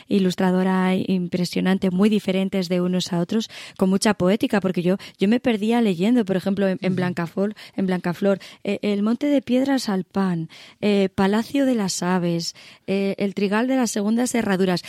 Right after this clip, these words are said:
Speaker 1: todo como, como con mucho cariño, con mucho mimo, y yo decía,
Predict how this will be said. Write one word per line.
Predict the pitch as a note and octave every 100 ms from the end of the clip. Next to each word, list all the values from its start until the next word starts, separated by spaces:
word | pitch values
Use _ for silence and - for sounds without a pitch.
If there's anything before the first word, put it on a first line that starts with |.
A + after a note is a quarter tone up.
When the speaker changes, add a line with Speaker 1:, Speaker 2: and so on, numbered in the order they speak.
| - -
Speaker 1:
todo | - F#3+
como, | A#3+ A#3 G3+
como | - F#3+ F3+ E3+
con | F3 E3+
mucho | E3+ G3+ C4
cariño, | B3+ G#3 G#3 A3+
con | A#3 G3+
mucho | F#3+ -
mimo, | G#3 G#3+ B3+
y | G#3
yo | F3+
decía, | F3+ E3 F#3